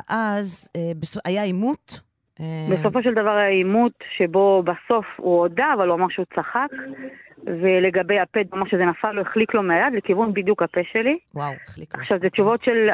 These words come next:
Speaker 2: שאני לא מאמינה שהפרקליטות, או כל מי שבעניין, שהוא בכלל האמין לזה, ושיתף פעולה, ופשוט סגרו את התיק כאילו לא היה.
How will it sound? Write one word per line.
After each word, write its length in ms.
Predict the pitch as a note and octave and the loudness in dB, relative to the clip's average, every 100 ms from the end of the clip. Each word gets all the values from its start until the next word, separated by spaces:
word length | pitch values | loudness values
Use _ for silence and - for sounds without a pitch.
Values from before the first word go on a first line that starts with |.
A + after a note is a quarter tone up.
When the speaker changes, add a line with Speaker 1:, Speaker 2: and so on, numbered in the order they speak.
| G3 | 2
Speaker 2:
שאני 220 | A3 F#3+ | 0 0
לא 120 | G#3 | 2
מאמינה 240 | A3 G3+ G#3 | 2 2 0
שהפרקליטות, 680 | G#3 F#3+ E3+ F3 - G#3+ G3 | 0 -2 -4 -2 2 4 4
או 160 | F3 | 2
כל 120 | - G#3 | 2 -2
מי 80 | G3+ | 0
שבעניין, 1040 | F#3 F3 - - - E3+ E3+ G3+ A#3 G#3 | 2 2 0 -8 -4 -2 2 2 2 0
שהוא 140 | - F3+ | 0 0
בכלל 300 | F3 G#3+ G3+ | 2 2 2
האמין 340 | F3+ F3+ B3 | 2 0 0
לזה, 280 | A#3+ G#3 G#3 F3+ | 0 2 2 4
ושיתף 440 | F3+ E3+ - G#3 G3 | 4 2 0 -2 0
פעולה, 240 | G3+ F3+ G#3 | 2 4 4
ופשוט 300 | G3 F3 G#3+ - | 0 0 -2 0
סגרו 140 | F#3+ G#3+ | 0 0
את 80 | |
התיק 180 | G3+ A3+ - | 0 -2 0
כאילו 200 | G#3+ G3 | 0 2
לא 100 | F#3 | 2
היה. 200 | E3+ | 2